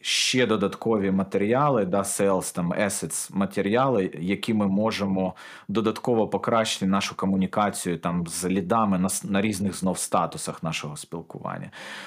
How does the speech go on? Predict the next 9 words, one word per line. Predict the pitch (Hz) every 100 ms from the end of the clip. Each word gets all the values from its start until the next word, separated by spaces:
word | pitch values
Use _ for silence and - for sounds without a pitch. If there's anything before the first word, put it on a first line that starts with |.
| -
Тобто, | - 127 - 139 135 135 131 127 120 - 131 120 117 117 113 110
е, | -
сейли | - 135 143 208 269
тут | 156 135
виступають, | 127 - 127 - 156 143 120 113
як, | 107
скажемо, | - 120 113 104 104 101
такий | 95 - 101
внутрішній, | 104 135 - - - 107 98